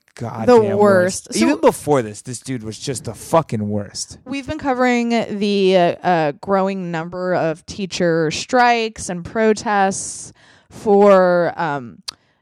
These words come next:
Speaker 2: properly funded public education, uh, for salary increases, stuff like that. So Matt, uh, Bevin came out and said, um,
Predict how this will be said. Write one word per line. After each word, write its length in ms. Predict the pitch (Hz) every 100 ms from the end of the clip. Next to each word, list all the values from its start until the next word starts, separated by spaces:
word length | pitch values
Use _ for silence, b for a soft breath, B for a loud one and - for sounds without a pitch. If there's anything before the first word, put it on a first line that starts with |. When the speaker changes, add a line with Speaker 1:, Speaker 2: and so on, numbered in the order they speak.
| _ -
Speaker 2:
properly 480 | - 214 202 185
funded 400 | 175 196 170 170
public 300 | 170 160 156
education, 880 | 151 143 147 220 214 - 220 202 202
uh, 400 | 196 180 143 139
for 180 | 135 -
salary 580 | 135 220 202 202 196 196
increases, 840 | 165 190 - 185 185 196 175 170 165
stuff 280 | - 160 165
like 180 | 165 156
that. 280 | 185 185 b b b b
So 580 | - - 240 233 220 214 - _ _ _ -
Matt, 240 | 208 254 - _ _ _ _ -
uh, 220 | 190 202
Bevin 640 | 190 269 392 320 240 233 -
came 240 | - 214
out 360 | 196 185 180 175 _ _ _ _
and 240 | - 214 214
said, 760 | - 226 214 202 190 185 185 -
um, 580 | 185 180 175 170 147